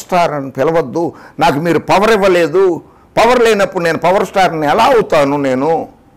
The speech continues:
నేను పవర్ స్టార్ని కాదు, పవర్ ఉన్నప్పుడే పవర్ స్టార్ని, మీరు అలా పిలవద్దు నన్ను" అన్నాను.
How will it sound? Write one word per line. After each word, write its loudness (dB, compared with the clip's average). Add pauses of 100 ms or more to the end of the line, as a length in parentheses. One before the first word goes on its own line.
(640)
నేను 0
పవర్ 0
స్టార్ని 0
కాదు, 2 (1800)
పవర్ 4
ఉన్నప్పుడే 2
పవర్ 0
స్టార్ని, -2 (1080)
మీరు 0
అలా 2 (120)
పిలవద్దు 2 (100)
నన్ను" -4 (1500)
అన్నాను. -14